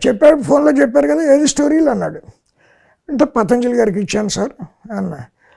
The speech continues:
పతంజలి గారిని పిలిచాడు. "ఏయ్, రాయుడు తెచ్చాడంటే స్టోరీలు వెయ్యి ముళ్ళపూడి హరిచంద్ర ప్రసాద్ మీద" అన్నాడు.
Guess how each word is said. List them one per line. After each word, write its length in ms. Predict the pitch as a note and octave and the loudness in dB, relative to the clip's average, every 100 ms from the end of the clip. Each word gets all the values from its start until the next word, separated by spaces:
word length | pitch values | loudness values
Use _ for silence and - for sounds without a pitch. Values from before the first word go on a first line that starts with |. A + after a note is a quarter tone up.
| _ _ _ _ _ _ _ _ _ C4 | _ _ _ _ _ _ _ _ _ -2
పతంజలి 360 | C4 C#4 C4+ C4 | 2 2 2 2
గారిని 240 | A3+ A3+ | 0 0
పిలిచాడు. 640 | G3+ G3+ F#3+ E3 - _ | -2 -2 -4 -6 -12 _
"ఏయ్, 220 | C4 E4 C#4+ | 4 6 6
రాయుడు 240 | B3 C#4+ | 4 4
తెచ్చాడంటే 480 | C#4 A#3 C#4 C4+ A#3 | 0 0 0 -2 -4
స్టోరీలు 400 | - C4 C#4 B3 | 0 2 2 2
వెయ్యి 320 | B3+ D#4+ D#4 | 2 2 0
ముళ్ళపూడి 360 | B3 B3 B3 B3+ | 0 0 0 0
హరిచంద్ర 300 | A3+ C4 A#3+ | -2 -4 -4
ప్రసాద్ 280 | F#3 B3+ | -2 -2
మీద" 200 | A#3+ A#3+ | 0 2
అన్నాడు. 360 | C4 C#4 A3+ D#3 | 2 0 -4 -8